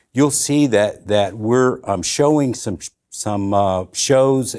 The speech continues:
and things that were produced back in the historic sanctuary. We're still using those because it's great messages from the pastor. And we're starting to get pushback from broadcasters that are saying, "Hey, this isn't the quality that we really want."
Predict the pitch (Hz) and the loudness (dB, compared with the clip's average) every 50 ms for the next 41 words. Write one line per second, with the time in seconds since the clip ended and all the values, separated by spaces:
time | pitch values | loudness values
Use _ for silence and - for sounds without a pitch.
0 | - - 95 101 104 98 95 98 92 87 82 - - - 135 139 139 117 - 120 | -12 -10 -6 -6 -4 -2 -4 -4 -4 -6 -10 -8 -2 0 0 2 2 0 -2 -2
1 | 117 95 85 110 98 101 95 - - 113 92 101 135 135 - - - 117 117 113 | -4 -4 -4 -2 -2 -2 -2 -2 -4 -4 0 0 0 0 -2 -2 0 0 0 0
2 | 113 - 123 120 113 110 104 101 104 104 101 101 - - - 85 87 - - 131 | -2 -4 -6 -4 -4 -4 -4 -4 -4 -4 -6 -8 -12 -18 -18 -14 -10 -6 -2 -2
3 | 120 - - - 131 135 127 - - 92 90 85 82 73 - _ _ _ - _ | -2 -2 -4 -6 -8 -8 -8 -8 -8 -6 -4 -4 -4 -4 -6 _ _ _ -20 _
4 | _ _ _ _ _ _ _ _ _ - 113 107 - - - 147 139 127 117 127 | _ _ _ _ _ _ _ _ _ -2 -2 0 0 0 2 2 2 4 2 2
5 | 127 117 123 107 104 98 98 95 - - - 90 - - 107 101 90 82 - - | 0 0 -2 -2 0 0 0 -2 -4 -6 -10 -10 -4 0 0 0 2 0 -4 -10
6 | - - _ _ - 95 92 - - 90 92 107 110 117 117 - 98 107 107 - | -12 -16 _ _ -4 -4 -4 -6 -8 -4 0 2 2 2 0 -2 -6 -6 -6 -6
7 | - 104 87 90 87 - - 104 92 90 90 - - 107 101 101 - - - 85 | -8 -8 -8 -8 -10 -10 -8 -8 -8 -8 -8 -6 -6 -4 -4 -4 -6 -8 -12 -14
8 | 76 - _ - - - - _ - 135 135 131 113 - - 156 147 165 180 185 | -16 -18 _ -20 -20 -20 -16 _ -2 0 2 2 2 0 0 0 2 2 2 0
9 | 175 160 156 131 - - - 180 165 - - - 117 120 113 - - - 120 107 | 0 2 0 0 -2 -4 -4 -4 -4 -4 -2 0 0 0 0 -2 -4 -6 -4 -4
10 | 90 - 107 110 113 123 120 - - 117 104 101 98 - - - 98 98 92 - | -2 0 2 4 4 2 0 -2 -4 -2 -2 -2 -2 -4 -6 -6 -6 -6 -8 -10
11 | - - 101 98 107 101 98 101 - - 113 104 101 92 82 135 123 110 90 117 | -14 -8 -2 0 0 0 0 -2 -2 -2 -2 -2 -2 -4 -4 -2 -2 -2 -2 -2
12 | 117 - 143 127 - 127 110 - 98 - - 110 104 107 113 110 110 110 101 98 | -2 -2 -2 -4 -4 -4 -8 -10 -12 -6 -2 -2 0 0 0 -2 -4 -4 -4 -6
13 | 95 98 98 98 95 95 101 107 104 101 90 85 87 101 101 117 127 - - | -6 -6 -6 -6 -6 -4 -4 -4 -4 -4 -6 -6 -6 -4 -4 -6 -6 -8 -14